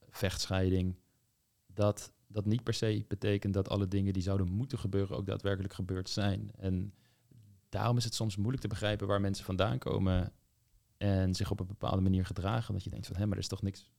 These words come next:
ergs gebeurd of zo, weet je wel, waarom, ehm, kan je mij die liefde niet geven?" Maar je weet niet wat zij daadwerkelijk gemist hebben aan emotionele behoeftevervulling in hun jeugd en wat ze weer meenemen in de dynamiek met hun eigen kinderen.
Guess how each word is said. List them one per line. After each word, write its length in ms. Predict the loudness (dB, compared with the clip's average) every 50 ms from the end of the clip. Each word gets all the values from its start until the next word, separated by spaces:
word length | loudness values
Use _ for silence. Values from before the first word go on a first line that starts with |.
| _
ergs 260 | _ -4 -4 -2 -4 -4
gebeurd 320 | -4 -4 -4 -4 -6 -10 -18 -20 -20 -20 -20 -20
of 60 | -8
zo, 220 | -4 -2 0 2 2
weet 120 | 2 0
je 60 | 0
wel, 80 | 0 0
waarom, 500 | 2 2 2 2 2 0 0 -2 -4 -6 -10 _ _ _ _ _ _ _ _ _ _ _ _
ehm, 420 | -2 2 4 4 6 6 4 2 0 0
kan 140 | 2 4 4
je 60 | 6
mij 120 | 6 6
die 120 | 4 4 4
liefde 200 | 2 0 0 0
niet 140 | 0 0 0
geven?" 300 | 0 2 2 2 2 2
Maar 100 | 4 4
je 100 | 4 6
weet 260 | 6 6 4 4 4
niet 220 | 2 2 2 2
wat 180 | 0 -2 -2 0
zij 160 | 2 2 2
daadwerkelijk 540 | 2 2 2 2 2 0 0 0 -2 -4 -2
gemist 320 | 0 2 2 2 4 4
hebben 200 | 2 2 4 2
aan 100 | 2 4
emotionele 560 | 2 2 2 0 0 0 2 2 2 2 2
behoeftevervulling 880 | 0 0 0 0 0 -2 -6 -6 -4 -4 0 0 0 0 0 -2 -4 -6 -10 -10
in 260 | -8 -6 -6 -6 0 4
hun 360 | 6 6 8 6 4 0 -4 -8
jeugd 340 | -2 0 0 0 0 -2 0
en 60 | 2
wat 160 | 2 2 2 2
ze 80 | 0
weer 360 | 2 2 4 4 2 2 -2 -4 _ _ _ _ _
meenemen 720 | -2 2 4 6 6 6 6 6 6 6 6 4 2 2
in 100 | 4 2
de 60 | 4
dynamiek 340 | 6 6 6 6 6 4 4
met 120 | 2 2
hun 100 | 4 4
eigen 260 | 6 6 6 6 4 2
kinderen. 380 | -2 -2 -2 0 -2 -2 -4